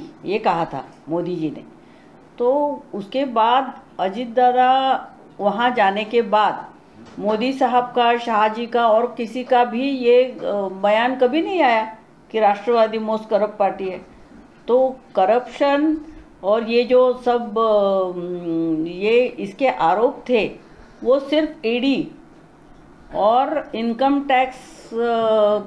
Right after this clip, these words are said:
के जो धाड़ सत्र चल रहा था, उसकी वजह से ये लोग उधर गए हैं. तो ये सच्चाई अगर अजीत दादा बताते तो अच्छा होता था, लेकिन अजीत दादा ने वो सच्चाई नहीं बताई है.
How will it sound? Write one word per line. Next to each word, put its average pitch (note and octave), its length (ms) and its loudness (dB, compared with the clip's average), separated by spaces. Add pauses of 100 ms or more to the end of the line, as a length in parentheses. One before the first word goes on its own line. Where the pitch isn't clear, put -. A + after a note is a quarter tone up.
(120)
के A3+ 140 0
जो A3+ 420 0 (380)
धाड़ G#3+ 280 0
सत्र B3 340 0
चल G#3+ 220 0
रहा F#3+ 220 2
था, - 340 -6 (520)
उसकी C4 340 -4
वजह C4+ 360 4
से D4 360 2
ये C4 240 2
लोग B3+ 380 2
उधर A3 260 0
गए F3+ 260 0
हैं. E3 340 -4 (340)
तो B3 100 4
ये B3 280 2
सच्चाई C4+ 800 0
अगर C#4+ 300 2
अजीत B3 300 0
दादा A#3+ 260 2
बताते G3 580 0 (600)
तो D#4 60 2
अच्छा D4 320 2
होता G3+ 240 0
था, F3+ 140 -2
लेकिन F#3+ 300 -4
अजीत G#3+ 280 -4
दादा A#3 260 0
ने B3 140 -2
वो A#3+ 140 2
सच्चाई A3 440 -2
नहीं A3 260 -4
बताई E3+ 320 -2
है. D3+ 220 -10